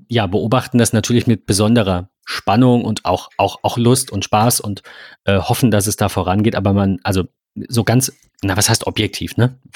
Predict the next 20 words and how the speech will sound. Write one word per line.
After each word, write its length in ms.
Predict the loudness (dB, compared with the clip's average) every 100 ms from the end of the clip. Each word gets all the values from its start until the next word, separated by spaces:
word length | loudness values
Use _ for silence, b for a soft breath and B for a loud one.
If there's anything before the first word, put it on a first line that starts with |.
| -6
Was 200 | -2 0
ist 40 |
schon 180 | -2 -2
objektiv? 440 | -2 -4 -4 -8
Aber 180 | -2 -2 B B 0
wenn 100 | 2
man 140 | 4
mal 120 | 4 4
durch 220 | 2 2
die 120 | -2
Presse 360 | -4 -4 -4 -4
schaut, 420 | -6 -8 -10 -16 b b b _ -4
gab's 300 | -2 -2 -4
eigentlich 800 | -4 -2 -2 0 0 -2 -6 _ _ _ _ _
an 400 | -4 0 2 0
den 460 | 2 2 2 0 -6 _ -4
neuen 340 | 0 2 2
M 160 | 0 -2
eins 320 | -2 -2 0
Max, 420 | 0 -2 -8 -12